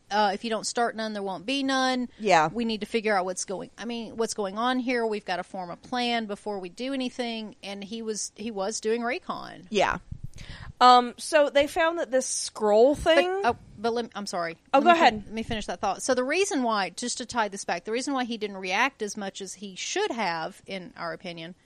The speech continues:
Speaker 1: um, is because he saw information that needed to go back to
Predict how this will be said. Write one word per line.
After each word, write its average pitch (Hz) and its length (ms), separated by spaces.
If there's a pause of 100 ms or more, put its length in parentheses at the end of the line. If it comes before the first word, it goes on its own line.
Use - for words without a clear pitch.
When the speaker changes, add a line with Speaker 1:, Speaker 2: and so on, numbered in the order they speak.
(440)
Speaker 1:
um, 196 260 (200)
is 226 160
because 240 320
he 247 160
saw 349 380
information 247 1000 (420)
that 220 160
needed 254 440
to - 120
go 214 240
back 208 420 (160)
to 202 500